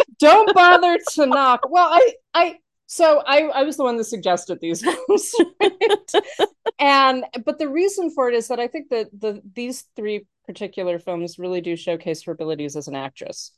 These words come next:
Speaker 1: Yeah.
Speaker 2: Um, in several different ways, right? And they're all very different films in a lot of ways. Um, but Don't Bother to Knock, I think,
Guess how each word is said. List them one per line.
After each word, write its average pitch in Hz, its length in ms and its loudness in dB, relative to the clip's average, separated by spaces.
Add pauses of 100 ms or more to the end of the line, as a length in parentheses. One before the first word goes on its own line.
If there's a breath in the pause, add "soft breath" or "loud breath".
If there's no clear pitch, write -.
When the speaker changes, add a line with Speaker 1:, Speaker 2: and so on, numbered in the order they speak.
(120)
Speaker 1:
Yeah. 185 300 -2
Speaker 2:
Um, 165 180 -2
in 226 180 2
several 285 320 2
different 180 400 0
ways, 147 420 -2
right? 160 140 0
And 196 100 2
they're 196 120 0
all 214 260 2
very 180 240 -2
different 165 380 -6
films 208 260 -4
in 165 80 -6
a 135 60 -6
lot 131 180 -8
of - 140 -12
ways. - 440 -10 (520)
Um, 165 560 -2 (720)
but 214 200 -4
Don't 269 200 2
Bother 233 240 0
to 180 160 -6
Knock, 165 400 -2
I 180 140 0
think, 170 500 -4